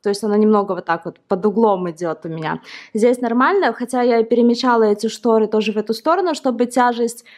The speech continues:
ну, как-то распределить получше. Но все равно мне нужен будет помощник, который будет вот именно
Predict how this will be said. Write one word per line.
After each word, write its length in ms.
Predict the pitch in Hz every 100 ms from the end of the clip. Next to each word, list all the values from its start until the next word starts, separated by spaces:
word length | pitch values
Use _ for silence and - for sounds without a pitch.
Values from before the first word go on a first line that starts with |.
| - _
ну, 80 | 277
как-то 260 | 254 - 226
распределить 720 | 226 - 240 247 240 233 -
получше. 920 | 226 226 233 220 - - 202 202 202 - _ _ _ _ _
Но 360 | 233 247 269 285
все 200 | - 277
равно 400 | 277 269 262 170 - - - -
мне 160 | 233
нужен 420 | 254 277 254 262 240
будет 320 | 247 247 247
помощник, 520 | 254 247 349 - 294
который 340 | 220 254 269
будет 380 | 247 233 254 233
вот 180 | 226 233
именно 440 | 254 254 240 220